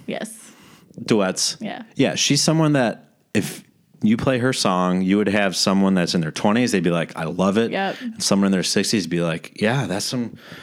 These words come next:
Speaker 2: that's something Reba was saying." Like, I just,
Speaker 1: Yeah.
Speaker 2: that's her style, so.
Speaker 1: Wow, you really support the women of country music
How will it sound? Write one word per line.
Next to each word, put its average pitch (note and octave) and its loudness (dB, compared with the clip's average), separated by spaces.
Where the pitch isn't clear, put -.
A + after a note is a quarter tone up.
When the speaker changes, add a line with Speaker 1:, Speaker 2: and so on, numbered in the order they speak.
Speaker 2:
that's G2+ 0
something B2 2
Reba B2 2
was E2 -2
saying." E2 -2
Like, E2 -4
I F#3 -10
just, A3 -2
Speaker 1:
Yeah. G#3+ -6
Speaker 2:
that's F#2+ -2
her F2 0
style, C2+ -4
so. D2+ -4
Speaker 1:
Wow, F#4 -2
you D#4+ 0
really D#4 -2
support C#4+ -2
the A#3+ -2
women C4 -4
of A3+ 2
country B3 -4
music A3 -6